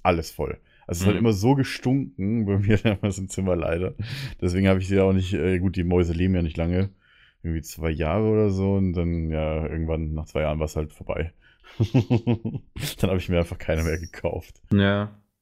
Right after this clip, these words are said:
Speaker 1: Wie gesagt, ich
Speaker 2: Finde
Speaker 1: habe
Speaker 2: ich ja
Speaker 1: absichtlich
Speaker 2: ganz
Speaker 1: schon darauf geachtet, dass sie halt, äh, dass ich halt kein Männchen mehr dazu kriege,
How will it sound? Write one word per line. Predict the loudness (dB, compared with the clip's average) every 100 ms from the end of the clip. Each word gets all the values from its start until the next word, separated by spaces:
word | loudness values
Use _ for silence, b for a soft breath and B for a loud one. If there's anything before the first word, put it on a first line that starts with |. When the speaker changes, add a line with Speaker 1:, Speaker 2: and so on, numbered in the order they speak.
| -4
Speaker 1:
Wie |
gesagt, | 2 4
ich |
Speaker 2:
Finde |
Speaker 1:
habe | 4
Speaker 2:
ich | 4
ja |
Speaker 1:
absichtlich | 2 0 0
Speaker 2:
ganz |
Speaker 1:
schon | 0 0
darauf | 0 0
geachtet, | -2 -4 -4 -4 -4 -4
dass | -6 -6
sie | -6 -4
halt, | -4 -4 -8
äh, | -6 -4
dass | -6
ich | -8 -6
halt | -6
kein | -4 -4
Männchen | -4 -6
mehr | -6
dazu | -6 -8 -12
kriege, | -10 -6 -6